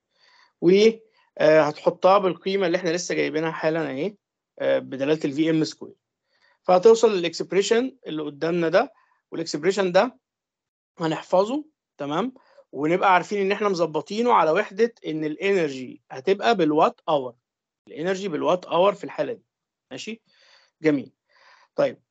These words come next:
آه، الإكسبريشن ده أنا أقدر أعممه. يعني إيه أقدر أعممه؟ يعني أقدر أشتغل عليه في الكيرف الترابازويدال وكمان الكيرف الإيه؟ ال-، آه، الكواد،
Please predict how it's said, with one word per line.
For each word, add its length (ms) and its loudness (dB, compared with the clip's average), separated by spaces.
آه، 280 0
الإكسبريشن 640 0
ده 80 2
أنا 320 2
أقدر 240 -2
أعممه. 540 -4
يعني 220 -8
إيه 100 0
أقدر 200 0
أعممه؟ 460 -6
يعني 320 -6
أقدر 500 -4
أشتغل 440 0
عليه 400 0
في 160 -12
الكيرف 600 2
الترابازويدال 1000 -2
وكمان 540 -2
الكيرف 680 0
الإيه؟ 520 -2
ال-، 400 0
آه، 960 0
الكواد، 640 4